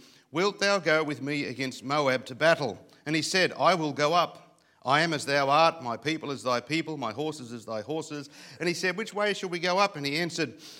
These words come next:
'The way through the wilderness of Edom.' So the king of Israel went, and the king of Judah and the king of Edom, uh, and they fetched a compass of seven days' journey,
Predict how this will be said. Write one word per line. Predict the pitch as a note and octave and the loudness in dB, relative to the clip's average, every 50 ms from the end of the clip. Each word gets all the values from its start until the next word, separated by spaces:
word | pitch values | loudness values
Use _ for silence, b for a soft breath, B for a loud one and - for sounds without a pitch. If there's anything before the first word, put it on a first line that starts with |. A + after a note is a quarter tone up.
| B B B | B B B
'The | C#3+ C#3 | -2 2
way | C#3+ E3 F3 D#3+ | 4 4 4 2
through | - - D#3 | 0 -4 -6
the | C#3 C3+ | -4 -2
wilderness | B2 D#3 F3+ F#3 E3 E3 D3+ C3+ C3 | 0 0 2 2 0 0 -2 -4 -4
of | B2 B2+ | -4 -2
Edom.' | F3 G3 F3+ D3+ C#3 | -2 -2 -2 -2 -4
So | - C#3+ C3+ | -6 -6 -6
the | B2 C3 | -6 -6
king | - D#3 D#3+ D3 | -6 -6 -4 -4
of | C3 C3 | -2 -2
Israel | D#3+ E3 C3 B2+ C#3+ B2+ B2 B2 | -4 -4 -2 -2 -2 -2 0 0
went, | C3+ E3+ E3 D3 C#3 - - B B B B B B | 0 0 0 0 -2 -6 -14 B B B B B B
and | A2+ A#2 | -10 -10
the | A#2+ | -8
king | - - D3+ C#3 | -8 -8 -8 -6
of | B2 G#2+ | -8 -6
Judah | G2 C#3+ D3+ D#3 D3 C3+ | -4 -2 -2 -2 -2 -2
and | B2+ A#2+ | -4 -6
the | A2+ | -8
king | - C#3+ C#3 C3 | -8 -8 -8 -6
of | A2+ A#2+ | -4 -2
Edom, | C#3+ D3+ D3 C#3+ C#3+ C3+ - - B B B B B B B | -2 -2 -2 -2 -4 -8 -10 -18 B B B B B B B
uh, | B A#2+ A#2+ A#2+ A#2 A#2 A2+ A#2 G#2 | B -6 -4 -2 -2 -2 -2 -4 -4
and | G#2 B2 | -6 -6
they | A#2+ B2 B2 | -6 -6 -4
fetched | - - D#3+ D#3 D#3 - - | -2 -2 -2 -2 -2 -4 -10
a | B2 | -10
compass | - - E3+ F3 E3 D3 - - | -6 -2 -2 -2 -2 -4 -10 -10
of | A#2 - | -10 -8
seven | - - E3+ E3+ D#3 D3+ | -4 -2 -2 -2 -2 -2
days' | C#3 C#3+ C3+ C#3 B2+ | 0 0 0 0 -2
journey, | - - D#3+ F3 F#3+ F3+ D#3 C#3 C3 | -4 -2 0 0 2 2 2 0 -2